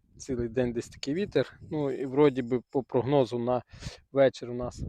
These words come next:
має стихнути, то я вже приїхав, ну, і вже буду причікувати. Бачите, картопелька вже починає ви-, е, вилазити, ну, то вже для неї, ну, довше вже чекати нам нема що.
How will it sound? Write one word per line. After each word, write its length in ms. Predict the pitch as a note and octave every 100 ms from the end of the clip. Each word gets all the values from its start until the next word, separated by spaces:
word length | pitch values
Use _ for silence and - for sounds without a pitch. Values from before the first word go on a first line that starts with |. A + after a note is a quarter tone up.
| - - - - - - -
має 240 | B2+ B2
стихнути, 480 | - F#3+ - B2 A#2
то 100 | C3
я 100 | C3
вже 160 | A2+ -
приїхав, 440 | D3 F#3+ F3+ C3
ну, 120 | D3
і 40 | D#3
вже 140 | B2+
буду 300 | A#2 C3+ A#2+ - - _ _ _ -
причікувати. 680 | C3+ B2+ C3 - A#2 - - _ _ _ _ _
Бачите, 480 | C3 D3+ - - - _ _ _ -
картопелька 580 | C#3+ - B2+ A#2+ B2
вже 200 | A#2 A#2+
починає 540 | A#2+ B2+ C3+ B2 A#2 A2+
ви-, 300 | A#2+ B2+ - _ -
е, 380 | C3 B2+ C3 B2+
вилазити, 640 | B2 C#3+ E3+ F3 A#2+ - B2+
ну, 160 | C3+
то 100 | B2
вже 220 | A2+ C3+ C#3 _ _ - - - - - _ - - - - - _ _ _ -
для 340 | C3 C3 A#2+
неї, 380 | B2+ E3 E3 D#3+ _ _ _ - _ _ _
ну, 200 | F3+ D3
довше 400 | A#2+ C#3+ C#3+ -
вже 160 | B2 C3
чекати 420 | - - A#2+ -
нам 160 | A#2+ A2+
нема 260 | C#3 F#3+
що. 220 | - -